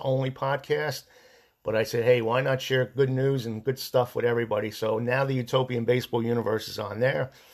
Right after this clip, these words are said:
And, uh, going forward, we'll be doing baseball stuff too during the off season and whatever season baseball is in at the moment. But I wanna thank Joey for, uh, letting us do the simulcast on the, uh, podcast. And like I said, we're gonna be everywhere.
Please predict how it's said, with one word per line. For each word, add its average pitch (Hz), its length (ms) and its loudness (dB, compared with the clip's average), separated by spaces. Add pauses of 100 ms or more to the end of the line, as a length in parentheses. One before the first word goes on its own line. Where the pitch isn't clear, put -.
(460)
And, 110 220 -2
uh, 107 300 0 (120)
going 139 300 6
forward, 139 380 2
we'll 120 120 -2
be 117 120 -4
doing 120 260 -2
baseball 117 460 -2
stuff - 320 -4
too 113 420 -8
during 107 240 -6
the 95 100 -6
off 107 160 -4
season 104 540 -6 (160)
and 101 240 -8
whatever 101 300 -4
season 98 400 -12
baseball - 500 -6
is - 160 -8
in - 100 -12 (320)
at - 160 -10
the - 120 -10
moment. - 320 -6 (640)
But 104 80 0
I 113 60 2
wanna 131 220 4
thank 139 300 2
Joey 139 320 4
for, 123 220 -2
uh, 117 220 -2
letting 127 460 0
us 123 400 0 (100)
do 135 180 -4
the 143 80 -4
simulcast 143 760 0
on 139 200 0
the, 135 220 -2
uh, 131 100 0
podcast. 139 720 -4 (340)
And 113 80 -4
like 127 220 2
I 135 80 6
said, 147 360 2
we're 123 220 0
gonna 180 180 -2
be 139 200 -2
everywhere. 123 540 0